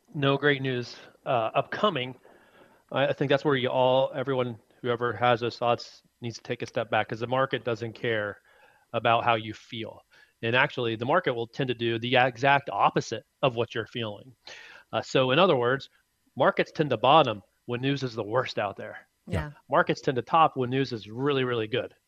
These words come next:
Speaker 1: right? Think back to the beginning of the year in January, just had a really good twenty twenty-one.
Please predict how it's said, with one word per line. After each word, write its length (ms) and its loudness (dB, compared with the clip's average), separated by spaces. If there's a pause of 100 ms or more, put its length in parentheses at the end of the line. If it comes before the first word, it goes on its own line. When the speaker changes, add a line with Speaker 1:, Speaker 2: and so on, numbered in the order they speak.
(100)
Speaker 1:
right? 220 0 (240)
Think 160 0
back 220 4
to 80 -4
the 100 2
beginning 340 2
of 60 -2
the 80 -2
year 180 2
in 80 -4
January, 340 0
just 140 -12
had 100 -4
a 40 -8
really 400 -4
good 180 -4
twenty 300 -6
twenty-one. 800 -2